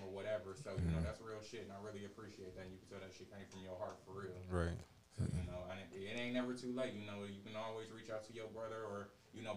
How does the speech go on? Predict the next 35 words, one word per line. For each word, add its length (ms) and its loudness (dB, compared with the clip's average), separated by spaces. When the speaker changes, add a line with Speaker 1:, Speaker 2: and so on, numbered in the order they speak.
Speaker 1:
by 160 8
you 160 2
just 300 2
living 420 -2
the 80 0
way 220 0
that 240 -2
you 100 -6
living 320 -4
now, 320 -2
just 180 -6
going 360 -2
forward 500 2
and 220 -6
just 240 -6
treating 320 -2
everybody 480 2
with 240 -2
respect, 560 0
you 240 -4
know, 240 0
and 160 -4
especially, 500 -6
like 220 -4
you 80 -14
said, 160 -8
gay 240 0
people, 560 -6
trans 280 -4
people, 140 -8
whatever 460 2
it 80 -2
is, 180 0
you 120 -6
know, 160 -2